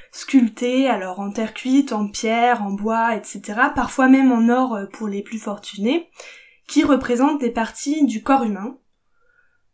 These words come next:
et, euh, qui sont déposées dans les temples pour implorer la grâce, euh, d'être guéri ou, euh, en reconnaissance d'avoir été guéri. Donc on parle d'ex voto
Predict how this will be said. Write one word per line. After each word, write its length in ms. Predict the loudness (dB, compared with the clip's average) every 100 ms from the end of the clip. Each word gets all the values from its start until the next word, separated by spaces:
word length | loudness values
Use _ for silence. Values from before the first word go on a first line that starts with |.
| _ 0
et, 260 | 2 4
euh, 160 | 2 0
qui 100 | -2
sont 180 | 0 4
déposées 400 | 4 2 0 2
dans 120 | 2
les 160 | 0
temples 480 | -2 0 2 0 -10 _ _ _ _ _ _ -12
pour 300 | 2 4 4
implorer 480 | 2 2 4 4
la 160 | 4 2
grâce, 460 | 0 0 0 -2 -8
euh, 440 | -10 -12 -14 -10
d'être 280 | -6 -8 -6
guéri 300 | -6 -2 -2 -4 _ _ _ _ _ 0
ou, 260 | 4 4
euh, 120 | 4
en 140 | 2 0
reconnaissance 680 | 0 0 0 0 0 -2 0
d'avoir 400 | 2 2 2 -2
été 240 | -4 -6
guéri. 360 | -8 -8 -6 -8 -8 _ -20 _ _ _ _ _ _
Donc 160 | -4 -2
on 80 | 0
parle 260 | 2 2
d'ex 220 | 2 0 -2
voto 320 | -6 -4